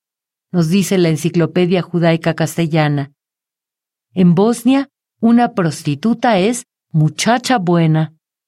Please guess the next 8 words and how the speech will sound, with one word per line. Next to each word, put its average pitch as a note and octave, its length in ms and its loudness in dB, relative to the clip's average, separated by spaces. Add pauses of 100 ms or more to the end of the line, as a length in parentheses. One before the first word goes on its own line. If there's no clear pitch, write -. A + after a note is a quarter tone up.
(260)
y F3 200 2
el F3 120 2
huerco G3 580 0
que D#3 120 0
no F#3 180 2
te G3+ 140 -2
lleve G#3 520 0 (200)
significa A#3 880 -2